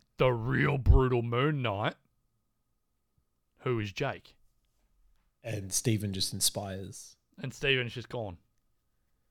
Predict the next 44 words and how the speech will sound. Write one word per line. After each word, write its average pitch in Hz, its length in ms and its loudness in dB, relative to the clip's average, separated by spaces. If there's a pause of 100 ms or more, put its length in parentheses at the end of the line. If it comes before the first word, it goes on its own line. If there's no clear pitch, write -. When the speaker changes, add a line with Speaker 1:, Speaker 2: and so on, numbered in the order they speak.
(920)
Speaker 1:
'Cause 113 200 -6
he's, 95 220 -8
Speaker 2:
Jeez. - 120 -14
Speaker 1:
he's 104 180 -10
gone. 95 320 -6 (760)
Speaker 2:
Yeah. 104 540 -10 (140)
Oh, 113 240 -6 (100)
man. - 280 -20 (520)
Speaker 1:
You 135 140 -8
could 131 140 -4
have 127 160 0
that 123 180 0
flip. 147 320 0 (680)
Speaker 2:
Mm. 131 140 -14 (220)
Speaker 1:
If 127 100 -6
Speaker 2:
That 143 60 -6
Speaker 1:
Mark 135 180 4
Speaker 2:
would 101 40 -4
be - 20 -8
Speaker 1:
doesn't 139 240 2
wanna 127 160 4
be 127 100 0
the 120 80 0
brutal 143 340 8
guy 123 260 2
anymore 110 420 0
and 120 260 -4
he 120 260 -2 (220)
acknowledges 120 680 0
that 113 200 -2
Jake 117 400 0
is 110 220 -6
the 107 40 -8
brutal 123 360 0
one, 104 300 -4 (380)
let 110 200 0
him 143 240 0
ha-, 131 120 4
Speaker 2:
Mm. 101 100 -8
Speaker 1:
let 139 160 0
him 151 200 0
be 131 120 2
Moon 147 260 0
Knight. 101 240 -4